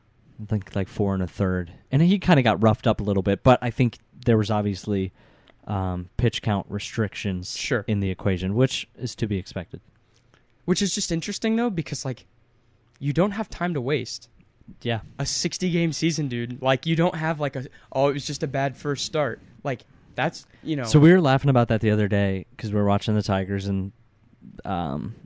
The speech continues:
Speaker 1: they took, uh, two out of three in Cincinnati, which was pretty thrilling <laughs> to win two out of three games, uh,
Speaker 2: <laughs>
Speaker 1: against the Reds. But,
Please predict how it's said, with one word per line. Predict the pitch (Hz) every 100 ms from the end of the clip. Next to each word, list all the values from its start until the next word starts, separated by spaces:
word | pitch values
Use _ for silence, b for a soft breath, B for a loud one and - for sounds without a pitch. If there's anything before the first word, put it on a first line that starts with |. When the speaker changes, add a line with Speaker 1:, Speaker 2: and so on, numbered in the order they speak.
| -
Speaker 1:
they | 110
took, | - - 107 -
uh, | 104 95 92
two | - 123 120
out | 113
of |
three | - 110 104
in | 101
Cincinnati, | 110 101 101 101 98 95
which | 95 -
was | 98 - - b b b b
pretty | - 123 113
thrilling | - 127 120 127 110 104 104 - _
<laughs> | - - - 123 - 160 160 - -
to | 113
win | 110 101
two | 98 113 107
out | 98
of | 95
three | 107 104
games, | 98 101 98 101
uh, | 101
Speaker 2:
<laughs> | -
Speaker 1:
against | 107 104 104 101
the | 107
Reds. | 104 101
But, | - 117